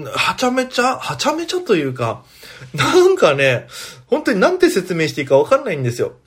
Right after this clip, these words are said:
ぜひちょっと皆さん見てほしくて。で、そのゆびっちゃの、えー、魅力に、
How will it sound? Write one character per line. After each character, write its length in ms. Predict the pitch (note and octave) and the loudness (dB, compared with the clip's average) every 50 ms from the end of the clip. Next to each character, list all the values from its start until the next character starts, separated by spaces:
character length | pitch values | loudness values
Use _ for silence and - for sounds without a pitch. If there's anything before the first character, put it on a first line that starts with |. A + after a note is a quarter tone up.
| _ _ | _ _
ぜ 380 | G3+ F3+ D#3 C3+ C3 D#4+ D#4+ D#4 | -16 -14 -12 -4 0 0 0 0
ひ 100 | - - | 0 -4
ち 80 | - | -6
ょ 40 | C#4 | -4
っ 20 | - | -2
と 120 | - D#3 | -2 -2
皆 200 | D3 D#3 E3 F3 | -2 -2 -2 -2
さ 140 | E3 E3 C3 | -2 -2 -2
ん 80 | B2+ C3 | -2 -2
見 80 | C#3 | -2
て 100 | B2+ E3 | -2 0
ほ 140 | C#3+ D3 C#3 | 0 0 0
し 80 | B2 - | -2 -4
く 80 | - | -8
て。 220 | - - A2 F#2 - _ _ _ _ _ _ _ _ _ - | -10 -10 -10 -10 -10 _ _ _ _ _ _ _ _ _ -10
で、 60 | D#3 | -6
そ 120 | B2+ G3+ F3+ | -4 -2 -2
の 80 | E3 | -2
ゆ 180 | D#3 D3+ F3 F#3+ | 0 0 -2 0
び 180 | F3+ C4 C4+ | 0 0 -2
っ 120 | C4 - _ | -2 -4 _
ち 120 | - F3+ | 2 2
ゃ 60 | D3 | 2
の、 400 | C3 C3 C#3+ D3 C3 G#2+ F#2 - - - - - - - - _ | 4 2 0 2 0 0 -2 -6 -12 -20 -20 -20 -20 -20 -16 _
え 380 | - C#3+ C#3+ C#3 C#3 C3+ C3 C3 | -4 0 0 2 2 2 2 0
ー、 60 | B2+ | 0
魅 120 | C#3+ D#3 D#3+ | -2 2 2
力 460 | F3+ F3+ F3 - F3+ E3+ E3 E3 D#3+ | 2 2 2 0 -2 0 0 0 -2
に、 380 | D#3+ E3+ F3 E3+ D#3 B2 F#2 | -4 -4 -4 -4 -4 -4 -4